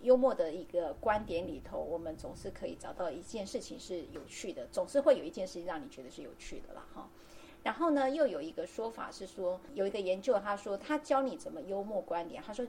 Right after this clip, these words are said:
不要去问经验的事情有多可怕，而是去问它有多好玩跟多有趣。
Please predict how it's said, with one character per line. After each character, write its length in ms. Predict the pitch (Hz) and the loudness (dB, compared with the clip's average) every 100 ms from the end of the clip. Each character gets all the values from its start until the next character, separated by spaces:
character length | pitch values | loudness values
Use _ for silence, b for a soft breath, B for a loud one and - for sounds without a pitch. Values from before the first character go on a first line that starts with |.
| - | -8
不 100 | 208 | -2
要 140 | 254 | -2
去 140 | 262 | -2
问 320 | 269 254 214 196 | -2 0 -2 -8
经 240 | - 247 254 | -8 -6 -4
验 120 | 240 | -4
的 120 | 202 | -8
事 200 | - 214 | -10 -14
情 260 | 180 - - - | -14 -14 -14 -14
有 100 | 143 - | -16 -12
多 200 | 170 170 | -10 -10
可 240 | - - | -8 -10
怕， 280 | - 170 - B B B | -10 -12 -12 B B B
而 80 | 208 | -6
是 140 | 285 | -6
去 120 | 262 | -6
问 240 | 262 262 214 | 0 2 0
它 160 | - 226 | -8 -10
有 140 | 202 - | -8 -10
多 160 | 165 175 | -6 -6
好 240 | - - 113 | -6 -12 -12
玩 100 | 113 | -14
跟 160 | - 180 - | -8 -10 -8
多 180 | 143 143 | -12 -12
有 160 | 147 - | -12 -14
趣。 240 | - - | -16 -16